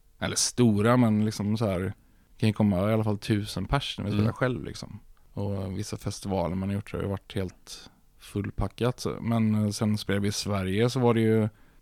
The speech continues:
Speaker 1: ja, sist vi spelade i Sverige, vad var det, på Slaktkyrkan där, va?
Speaker 2: Var det inte på Kraken?
Speaker 1: Jo,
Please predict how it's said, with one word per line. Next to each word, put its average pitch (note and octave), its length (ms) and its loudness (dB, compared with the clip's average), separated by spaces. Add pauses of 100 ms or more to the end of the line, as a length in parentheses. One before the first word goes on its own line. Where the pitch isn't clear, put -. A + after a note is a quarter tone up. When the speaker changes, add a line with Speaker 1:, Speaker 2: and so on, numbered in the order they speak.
(120)
Speaker 1:
ja, G2+ 180 0
sist - 340 -4
vi A#2+ 60 2
spelade G2+ 220 0
i G2+ 40 -4
Sverige, G2 360 0
vad G2+ 120 0
var G#2+ 120 0
det, A2 180 0 (240)
på G2 420 -2
Slaktkyrkan - 1700 -8
där, - 140 -2
va? D2 160 -6 (480)
Speaker 2:
Var G#2 200 -2
det G2 60 2
inte F#2 220 -2
på D2+ 580 -2
Kraken? - 600 -6
Speaker 1:
Jo, C#3 180 8